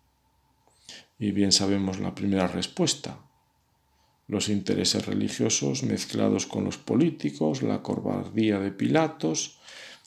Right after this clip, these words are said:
llevaron a Jesús a la cruz. Es decir, Jesús murió porque los hombres somos muy malos. A veces, y eso es lo que se le puede responder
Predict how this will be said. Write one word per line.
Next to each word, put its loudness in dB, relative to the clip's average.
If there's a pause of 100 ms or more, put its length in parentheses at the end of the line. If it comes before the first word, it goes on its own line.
(100)
llevaron 4
a -8
Jesús 2
a -10
la -6
cruz. 0
Es 0
decir, 2 (540)
Jesús 4
murió 6 (540)
porque 0
los -2
hombres 2
somos 0
muy 2
malos. 2 (1400)
A 0
veces, 2 (680)
y 4
eso 8
es 2 (360)
lo 0
que -4
se 0
le 0
puede 2
responder -2